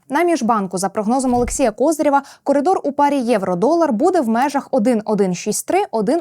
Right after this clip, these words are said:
один вісім долара за євро. І при котируваннях безготівкового долара в межах коридору від сорока однієї гривні двадцяти копійок до сорока однієї гривні шістдесяти п'яти копійок курс безготівкового євро перебуватиме в межах коридору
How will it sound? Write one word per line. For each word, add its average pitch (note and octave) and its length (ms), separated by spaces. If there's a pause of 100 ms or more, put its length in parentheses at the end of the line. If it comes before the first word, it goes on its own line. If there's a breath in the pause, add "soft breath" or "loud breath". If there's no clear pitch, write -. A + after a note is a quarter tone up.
один A3+ 300
вісім G3+ 420
долара F#3 340
за G3 100
євро. F#3+ 380 (240 loud breath)
І F4+ 100
при E4+ 160
котируваннях B3+ 640
безготівкового B3 840
долара G3 440
в F3 80
межах B3 280
коридору A#3 400
від G#3 180
сорока A#3 360
однієї A3+ 360
гривні F#3 300
двадцяти G3+ 440
копійок G3 400 (200 loud breath)
до F#3+ 100
сорока G3 380
однієї G3 380
гривні F#3+ 300
шістдесяти G3 540
п'яти F#3 340
копійок E4 440 (220 loud breath)
курс F#4+ 200
безготівкового B3+ 760
євро E4 380
перебуватиме A3+ 640
в A3+ 80
межах A#3 320
коридору G3+ 460